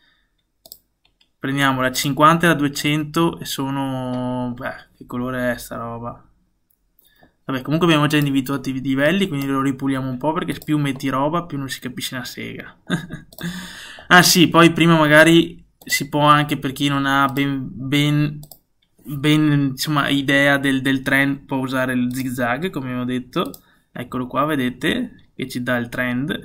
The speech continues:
eh, palesemente ribassista, chiaramente, no? Vedete, higher low, higher high, lower low,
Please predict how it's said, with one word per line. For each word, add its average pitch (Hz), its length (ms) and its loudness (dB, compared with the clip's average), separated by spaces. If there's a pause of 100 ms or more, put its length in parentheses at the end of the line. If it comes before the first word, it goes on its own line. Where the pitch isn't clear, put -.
eh, 120 160 -8
palesemente 120 640 -8
ribassista, 123 600 -8
chiaramente, 127 600 -4
no? 123 220 -6
Vedete, 120 380 -8
higher 123 320 -2
low, 165 380 0 (580)
higher 123 320 -4
high, 135 580 0 (480)
lower 127 420 -4
low, 135 480 -4